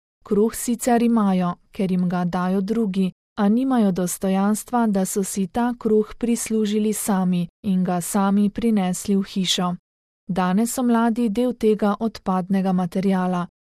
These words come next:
in ravno tem mladim je danes nujno posredovati vero.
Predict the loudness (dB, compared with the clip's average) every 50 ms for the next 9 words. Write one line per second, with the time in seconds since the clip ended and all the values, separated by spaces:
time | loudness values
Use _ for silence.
0 | _ -4 -2 0 0 2 0 0 0 0 0 0 -2 -2 -2 0 0 2 2 2
1 | 2 2 2 2 2 2 2 2 2 0 -2 -2 -2 -2 0 0 0 -2 -2 -4
2 | -4 -4 -2 -2 0 -2 -2 -2 -2 -2 -2 0 0 0 0 0 0 0 0 0
3 | 0 0 0 0 0 2 0 0 0 0 -2 -4